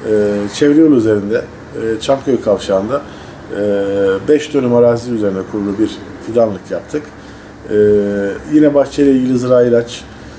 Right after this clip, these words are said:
yine bahçeyle ilgili gübreleri burada satıyoruz. Çim biçme makinesinden çapa makinesine kadar her türlü hırdavat malzemelerini, çim tohumlarını, e, aklınıza gelebilecek her şeyi burada, e, satıyoruz.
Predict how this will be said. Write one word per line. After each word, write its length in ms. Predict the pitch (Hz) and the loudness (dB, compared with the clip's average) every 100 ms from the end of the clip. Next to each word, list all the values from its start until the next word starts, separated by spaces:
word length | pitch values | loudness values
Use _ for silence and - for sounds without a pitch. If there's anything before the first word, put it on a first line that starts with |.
| - | -6
yine 240 | 123 135 127 | 0 2 2
bahçeyle 440 | 120 - 131 123 | 0 0 2 4
ilgili 280 | 113 113 110 | 4 4 2
gübreleri 460 | 113 113 113 113 | 2 2 0 0
burada 180 | 110 107 | -2 -4
satıyoruz. 480 | 104 92 90 98 - - - - - | -6 -8 -8 -8 -10 -16 -20 -20 -18
Çim 220 | - 135 139 | -4 2 2
biçme 300 | 131 - 131 | 2 0 0
makinesinden 680 | 120 127 120 - 117 117 117 - - | 0 0 -2 -2 0 2 0 -6 -12
çapa 240 | - 117 | -6 0
makinesine 540 | 123 120 123 117 123 117 | 2 0 0 -2 -2 -2
kadar 240 | 98 98 101 - - - - | -2 -4 -4 -12 -18 -8 2
her 200 | 143 120 | 2 2
türlü 180 | 127 120 | -2 0
hırdavat 420 | 120 120 120 - | 2 2 2 0
malzemelerini, 640 | 107 92 92 90 87 101 | -4 -2 -4 -4 -6 -8
çim 180 | - 123 | -10 -8
tohumlarını, 540 | 135 120 98 92 110 147 - - - - - - | 0 0 0 -6 -6 -10 -16 -20 -20 -20 -12 -6
e, 220 | 101 101 101 - | -2 0 -2 0
aklınıza 340 | 160 151 151 | 0 2 2
gelebilecek 340 | 147 143 147 175 | 4 4 4 2
her 60 | |
şeyi 220 | - 139 139 | 2 -2 0
burada, 240 | 123 139 - - - - 120 | 0 -2 -6 -12 -18 -14 -6
e, 500 | 110 110 107 104 104 | 0 2 4 4 0
satıyoruz. 640 | - 143 - 135 135 - | 0 -2 0 -2 -4 -6